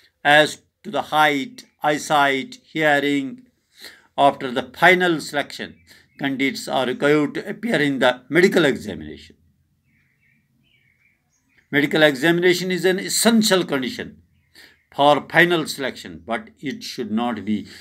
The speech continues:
used as a tool for rejecting the candidates. After that,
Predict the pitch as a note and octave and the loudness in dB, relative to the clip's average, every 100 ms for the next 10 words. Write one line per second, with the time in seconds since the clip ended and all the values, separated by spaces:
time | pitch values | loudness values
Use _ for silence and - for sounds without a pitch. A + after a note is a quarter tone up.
0 | - - C#3+ D#3+ A#2 - - C#3 C3 - | -20 -4 2 2 0 -10 -4 0 0 2
1 | A3 G#3 C#3 C#2+ G#2 F#2+ F2+ - _ _ | 6 6 4 -2 -4 -4 -6 -18 _ _
2 | _ _ B2 D3 F#3 F#3 D3 A2 F2+ - | _ _ -6 0 0 0 -4 -10 -12 -18
3 | - - _ _ _ _ _ _ _ _ | -20 -20 _ _ _ _ _ _ _ _
4 | _ _ _ _ _ _ - _ - C3+ | _ _ _ _ _ _ -20 _ 0 0
5 | C#3 D#3+ C#3+ - - D#3+ F#3+ G3 | 0 -6 -8 -12 2 6 6 4